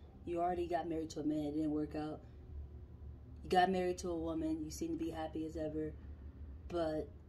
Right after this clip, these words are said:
I don't know if it's, that relationship gonna end eventually, of, you know, maybe her spouse might step out on her or something. I'm not honestly sure. I didn't, I didn't receive that far into it. It just was the aspect as into,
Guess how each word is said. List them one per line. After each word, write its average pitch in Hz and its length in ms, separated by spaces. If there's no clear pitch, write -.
I 214 60
don't 240 180
know 202 100
if 180 80
it's, 165 140
that 156 140
relationship 170 340
gonna 156 260
end 202 200
eventually, 233 680
of, 165 260
you 170 80
know, 151 260
maybe 165 140
her 160 140
spouse 160 280
might 165 160
step 170 220
out 165 140
on 165 80
her 170 120
or 165 60
something. 170 280
I'm 180 140
not 175 180
honestly 165 440
sure. - 260
I 147 60
didn't, 311 260
I 175 100
didn't 185 140
receive 165 320
that 143 180
far 156 200
into 147 260
it. 143 160
It 151 120
just 156 300
was 147 160
the - 140
aspect 151 420
as 147 240
into, 147 340